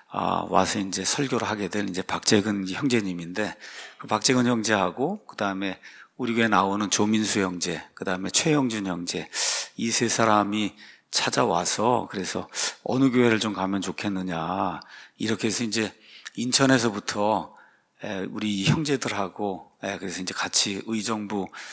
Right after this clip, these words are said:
임마누엘 침례교회를, 아, 저희가 이제 같이 다녔습니다. 그때는 외곽순환 뭐 이런 것도 없고 막 그래갖고 송추역이 넘어가고 그러는데 하여튼 굉장히 많이 걸렸어요. 한 두 시간씩 이렇게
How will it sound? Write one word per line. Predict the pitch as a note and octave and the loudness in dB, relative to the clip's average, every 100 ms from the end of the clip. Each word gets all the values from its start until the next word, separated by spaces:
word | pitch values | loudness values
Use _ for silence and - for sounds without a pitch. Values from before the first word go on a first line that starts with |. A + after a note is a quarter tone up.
| - - - | -16 -10 -2
임마누엘 | G#2+ A2+ A2+ G#2+ F#2 | 4 6 6 4 2
침례교회를, | - C3+ A#2+ G#2 G2 F2 F2+ F#2+ F#2 - - _ _ - | 2 4 4 2 0 0 -4 -6 -8 -12 -20 _ _ -8
아, | G#2 F2 | -4 -2
저희가 | E2+ F#2 F#2 F#2 | -2 0 0 -2
이제 | F#2 | -2
같이 | - - - | -2 0 0
다녔습니다. | G2+ - F#2 F2+ G2+ F2+ E2 D2+ | -2 -2 0 0 0 -4 -6 -4
그때는 | - - A#2+ B2+ A#2 F#2 - | -6 -2 0 0 -2 -4 0
외곽순환 | A#2+ A#2 G#2+ - A#2+ A#2+ | 4 4 2 2 2 4
뭐 | G#2+ | 4
이런 | G#2 G#2+ | 2 -2
것도 | G#2+ - | -2 0
없고 | E2 - A#2 | 0 -2 -4
막 | G2 F2 F#2 | 0 -2 -2
그래갖고 | F2 G#2 G2+ F2+ - C#3 G#2+ - - - - - - | -4 -2 0 -2 -2 -4 -4 -6 -10 -10 -10 -12 -10
송추역이 | - - B2+ C3 - C#3 B2 A2+ | 0 4 6 6 6 8 8 8
넘어가고 | A2+ A2+ A2 G2+ | 2 6 6 6
그러는데 | G2 G2 | 2 -2
하여튼 | G2 A2+ G2+ | -2 -4 -6
굉장히 | - G#2 A#2 B2+ B2 | -4 0 4 4 4
많이 | A#2 G#2 A2+ | 6 6 4
걸렸어요. | G2+ G#2 A#2+ A2 G2 | -2 -4 -6 -4 -4
한 | G#2 | -4
두 | - A#2+ | -6 -2
시간씩 | A2 A#2 G2+ G#2 | 0 2 0 -2
이렇게 | G#2+ F#2+ - | -6 -6 -10